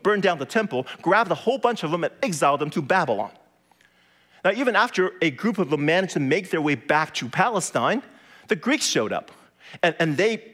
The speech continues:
persecuted them. They tried to wipe out their culture. They, they mass murdered Jews for keeping the Sabbath and circumcising, and circumcising their children.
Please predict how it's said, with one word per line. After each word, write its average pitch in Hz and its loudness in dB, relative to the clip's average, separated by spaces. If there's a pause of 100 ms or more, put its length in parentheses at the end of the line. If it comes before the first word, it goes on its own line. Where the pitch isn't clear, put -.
(180)
persecuted 156 -4
them. 127 0
They 139 0
tried - -2
to 160 0
wipe 196 0
out 180 0
their 151 -2
culture. - -4 (220)
They, 160 0
they - -2
mass 185 0
murdered 180 -2
Jews 147 -2 (160)
for 143 0
keeping 226 -2
the 175 0
Sabbath 170 0
and 131 -2
circumcising, 156 -2
and 135 -4
circumcising 139 -2
their 107 -4
children. - -4